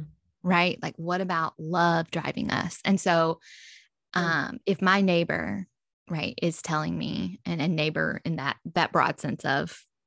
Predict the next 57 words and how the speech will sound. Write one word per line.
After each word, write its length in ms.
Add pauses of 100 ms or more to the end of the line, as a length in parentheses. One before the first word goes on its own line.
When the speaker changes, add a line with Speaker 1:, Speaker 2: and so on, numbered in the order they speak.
(140)
Speaker 1:
another 320
human 320
being, 300 (400)
if 60
my 100
neighbor 220
is 100
saying, 480 (120)
"This 180
is 60
the 80
way 160
you 140
can 120
show 200
love 260
to 140
me," 320 (580)
then 160
I'm 140
gonna 200
do 220
that. 280 (440)
Speaker 2:
Mm-hmm. 320
Speaker 1:
You 80
know, 220
and 100
I'm 80
gonna 140
believe 420
that, 160 (400)
I'm 100
gonna 120
believe 260
this 180
person, 400
that 120
they 140
understand 480
their 120
experiences 560
better 240
than 240
I 80
will, 440
<laughs> 120
and, 200 (300)
and 260
know 200
that 160
it 140
doesn't 320
feel 140
loving 280
when 160
I 80
do 220